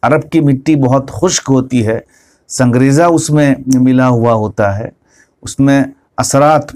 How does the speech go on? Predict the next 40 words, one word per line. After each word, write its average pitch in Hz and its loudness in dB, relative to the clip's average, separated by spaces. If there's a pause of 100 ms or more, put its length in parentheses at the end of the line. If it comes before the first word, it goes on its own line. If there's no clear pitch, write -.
पत्थर 131 -2
के 131 -2 (180)
ज़र्रात 123 0
उसमें 139 0
हुआ 127 2
करते 113 -4
हैं। 107 -4 (420)
तो 110 -4
यहाँ 127 2
की 185 0
मिट्टी, 165 0
लेकिन 156 0
हमारे 135 2
इलाके 135 0
की 131 -2
मिट्टी 123 -2
चिकनी 170 -2
होती 117 -2
है। 95 -4 (1700)
दूसरी 170 2
बात 202 0
यह 170 2
है 185 2
कि 190 -2
अरब 147 0
की, 175 0 (640)
अ, 123 -2 (160)
हर 165 2
जगह 180 2
की 180 -2
मिट्टी 160 0
खुश्क 151 -2
होती 143 0
है 139 2
पानी 139 0
की 135 -4
किल्लत 135 0
की - -6
वजह 107 -6
से, - -8